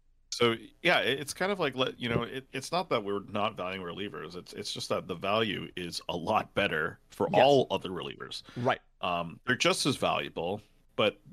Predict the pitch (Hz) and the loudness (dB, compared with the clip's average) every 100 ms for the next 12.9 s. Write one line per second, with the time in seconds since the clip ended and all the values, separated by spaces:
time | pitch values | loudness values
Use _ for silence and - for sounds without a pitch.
0 | - 104 - 117 110 98 - 107 101 101 | -10 -6 0 2 2 2 4 4 4 2
1 | 95 95 90 - 90 85 87 - 90 82 | 0 0 -2 -2 -4 -4 -8 -4 -2 -2
2 | 85 85 - 85 87 82 85 85 78 90 | -6 -8 -8 -8 -6 -6 -6 -6 -2 -2
3 | - 131 147 - - - - _ - 101 | 0 2 2 -2 -16 -18 -20 _ -6 -4
4 | 101 107 - 92 87 80 76 - 76 - | 2 2 2 -2 -4 -4 -6 -2 -4 -4
5 | 76 - 60 62 - _ _ - 80 82 | -10 -8 -10 -12 -18 _ _ -8 -4 -4
6 | - 60 - 50 - - - - 120 120 | -6 -10 -12 -10 -12 -14 -12 -6 -2 -2
7 | 90 60 62 - - - - - - - | -2 -8 -14 -16 -20 -12 -10 -8 -8 -8
8 | - - 143 131 139 190 180 185 170 151 | -10 -8 2 4 8 6 6 6 4 2
9 | 156 151 135 127 139 139 139 131 131 117 | 0 2 2 2 4 2 2 2 2 2
10 | 120 120 104 127 123 127 117 117 117 117 | 2 0 0 0 2 0 2 2 2 2
11 | 110 - 110 - 104 98 92 62 - - | 0 2 2 2 0 0 -4 -8 -12 -18
12 | _ - 123 - 135 123 98 - | _ -16 0 6 8 6 2 -4